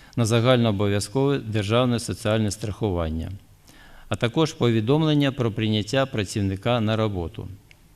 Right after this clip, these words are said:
Щоб створити документ, необхідно натиснути на кнопку "Створити документ" та вибрати із запропонованого переліку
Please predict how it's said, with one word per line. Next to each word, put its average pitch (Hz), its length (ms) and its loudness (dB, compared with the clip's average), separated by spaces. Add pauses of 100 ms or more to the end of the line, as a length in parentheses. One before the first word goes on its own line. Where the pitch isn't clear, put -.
(400)
Щоб 135 200 -2
створити 151 440 0
документ, 151 560 -2
необхідно 127 540 4
натиснути 123 800 0 (340)
на 110 120 2
кнопку 143 420 0
"Створити 120 540 -2
документ" 104 580 -2 (2250)
та 131 100 2
вибрати 131 460 2
із 131 140 -2
запропонованого 127 960 2
переліку 143 640 0